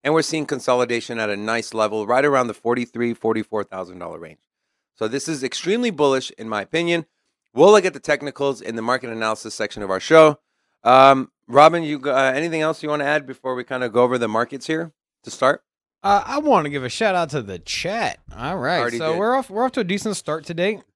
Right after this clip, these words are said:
Speaker 2: <clears throat> What's up?
Speaker 1: You missed the part where I gave everyone shout outs?
Speaker 2: Yeah, I did. I think I was
Speaker 1: <laughs> Telling you this morning
Speaker 2: We,
Speaker 1: is like a shit show,
Speaker 2: we
Speaker 1: but
Speaker 2: got,
Speaker 1: we
Speaker 2: we
Speaker 1: got
Speaker 2: got,
Speaker 1: you guys.
Speaker 2: we got. Did you, did you say, did you say hello to Lil
Speaker 1: I
Speaker 2: Ketty?
Speaker 1: said hello. No, Lily.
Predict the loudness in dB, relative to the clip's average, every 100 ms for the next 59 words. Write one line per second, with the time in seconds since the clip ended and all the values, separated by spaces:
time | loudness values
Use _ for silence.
0 | _ -12 -10 -10 -18 _ _ _ _ -16
1 | -8 -8 -8 _ _ -10 -10 -10 _ -8
2 | -6 -4 -2 -2 -2 -4 -4 -6 -6 _
3 | _ _ _ _ _ _ _ _ _ _
4 | _ -14 -12 -12 -12 -14 -16 -20 -20 -20
5 | -18 -10 -8 -6 -10 -16 _ _ -20 _
6 | _ _ _ 6 8 8 4 0 -2 2
7 | 4 4 -2 -4 -6 2 2 4 4 2
8 | 4 0 0 4 4 4 0 -2 -2 -4
9 | -2 -2 -2 -4 -4 -4 -6 -6 -8 -8
10 | -2 0 0 -2 -8 -10 -6 -2 0 2
11 | 0 0 -4 -6 0 0 0 -2 -6 -6
12 | -6 0 2 2 2 6 8 8 6 4
13 | 2